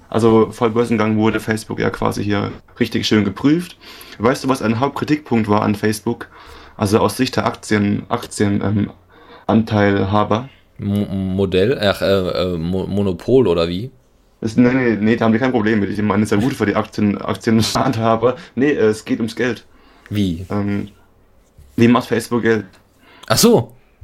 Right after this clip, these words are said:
Speaker 2: Hä? Ja, und?
Speaker 1: Ja?
Speaker 2: Mit Daten.
Speaker 1: Äh, äh, nee, also du denk, denk mal, denk mal kürzer. Wie macht Facebook Geld?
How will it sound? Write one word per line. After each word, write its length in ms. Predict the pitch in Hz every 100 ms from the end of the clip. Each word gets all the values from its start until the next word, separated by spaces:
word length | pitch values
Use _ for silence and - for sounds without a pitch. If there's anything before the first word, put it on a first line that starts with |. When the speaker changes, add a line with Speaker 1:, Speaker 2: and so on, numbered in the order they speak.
| - - _
Speaker 2:
Hä? 280 | - 123 151 - _ _
Ja, 140 | 104
und? 100 | 101 156
Speaker 1:
Ja? 200 | 233 - -
Speaker 2:
Mit 180 | 135 139
Daten. 400 | 262 - 117 - _ _ _ _ - _ _ _ _
Speaker 1:
Äh, 60 | 104
äh, 400 | - 107 110 104
nee, 340 | 113 120 98 -
also 320 | 107 107 - - _
du 80 | 117
denk, 380 | 113 120 - 104
denk 160 | 127 127
mal, 240 | 117 101
denk 180 | 101 113
mal 160 | 117 110
kürzer. 380 | 123 - 98 107 _ _ _
Wie 80 | 113
macht 200 | 113 -
Facebook 380 | 110 - 104 107
Geld? 280 | 104 -